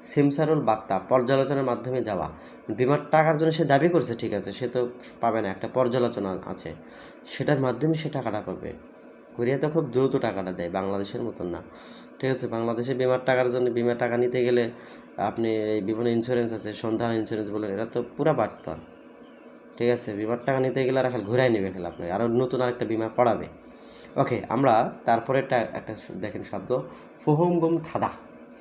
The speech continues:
ফোহমগম থাদা কথার অর্থ হলো বিমার টাকা গ্রহণ করা। বিমার টাকা গ্রহণ করার কোরিয়ান হচ্ছে থাদা। থাদা মানে গ্রহণ করা, বা থাদা মানে আমরা জানি কোনো যানবাহনে চড়া যখন বোঝাবে তখন থাদা শব্দটা ব্যবহার করবে, খুব ইম্পর্টেন্ট এটা।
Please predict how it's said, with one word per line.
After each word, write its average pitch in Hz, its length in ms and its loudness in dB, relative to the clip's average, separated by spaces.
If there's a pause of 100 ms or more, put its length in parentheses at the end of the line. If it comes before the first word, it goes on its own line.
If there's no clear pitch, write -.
(340)
ফোহমগম 170 500 2
থাদা 127 460 2 (420)
কথার 123 180 0
অর্থ 123 160 -2
হলো 127 100 -2
বিমার 127 260 4 (120)
টাকা 139 200 -2
গ্রহণ 123 380 0
করা। 95 200 -4 (440)
বিমার 135 260 6 (120)
টাকা 165 200 4
গ্রহণ 139 300 0
করার 143 200 0
কোরিয়ান 131 240 0
হচ্ছে 127 220 -4
থাদা। 104 300 -2 (540)
থাদা 131 220 4
মানে 170 180 6
গ্রহণ 139 320 0
করা, 156 160 4
বা 156 80 -4
থাদা 131 260 2
মানে 139 140 2
আমরা 127 140 0
জানি 117 200 0
কোনো 113 200 -2
যানবাহনে 113 500 0
চড়া 123 400 2
যখন 104 180 -6
বোঝাবে 98 420 -2 (480)
তখন 135 220 2
থাদা 120 280 0
শব্দটা 113 360 -4
ব্যবহার 104 260 -2
করবে, 120 180 -4
খুব 143 240 -2
ইম্পর্টেন্ট 104 400 0
এটা। 107 240 -4